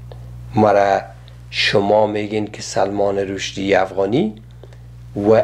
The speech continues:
از این که بد اخلاق ترین گپ وجود نداره که تو اول سلمان رشدی را نمیفهمی کی بود، چی بود، چی میگفت.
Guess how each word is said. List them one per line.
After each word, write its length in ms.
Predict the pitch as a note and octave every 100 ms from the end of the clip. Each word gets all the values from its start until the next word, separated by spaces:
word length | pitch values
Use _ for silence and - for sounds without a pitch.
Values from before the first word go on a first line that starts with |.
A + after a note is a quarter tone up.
| -
از 200 | A#2 G#2+
این 100 | F3
که 120 | F#3
بد 460 | F3 A#2 - A#2 G#2
اخلاق 560 | G#2 - A2 G2+ - -
ترین 380 | G#2+ A2+ E3+ B2
گپ 260 | B2 C3+ -
وجود 420 | G2+ A2+ A2+ G#2+
نداره 400 | G#2+ G2 G2 F#2+ - - - -
که 120 | B2
تو 140 | -
اول 260 | A3+ D3 D#3+
سلمان 540 | - G#2 G#2 G#2 G2+
رشدی 320 | G2+ - E3+
را 60 | C3
نمیفهمی 640 | G#2+ G#2 G2+ - G#2+ G#2
کی 220 | - - C#3
بود، 320 | C#3+ D#3+ - - - - - -
چی 240 | - - F3
بود، 220 | A3+ A3+
چی 280 | - - F#3
میگفت. 520 | D3+ D3+ B2+ F#2+